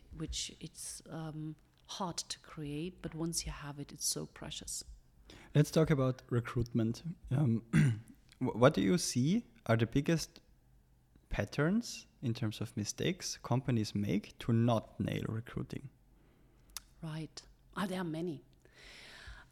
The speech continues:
Speaker 1: There are a few I'm, I'm observing, uh, until today.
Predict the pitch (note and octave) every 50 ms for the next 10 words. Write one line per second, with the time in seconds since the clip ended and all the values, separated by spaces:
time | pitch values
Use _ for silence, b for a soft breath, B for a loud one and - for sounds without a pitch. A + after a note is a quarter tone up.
0 | _ _ _ _ - _ - - _ - - - _ _ _ - - - - -
1 | - - - G3+ B3+ D4+ C#4+ - - - D#4 D4 C4+ - - G#3 G#3+ G#3+ G#3+ -
2 | F3+ F#3+ G3+ G3 F3+ D#3+ D#3+ - F#3+ F3+ F#3+ F#3+ F3 F3+ E3+ E3+ E3+ E3 E3 -
3 | - C#3+ C#3+ - - F3 E3+ C#3 - D3+ E3 D#3+ D#3 - - E3 D#3 C#3+ - -
4 | - C3 - C#3 C3+ C3+ C#3 C#3+ C#3 D3+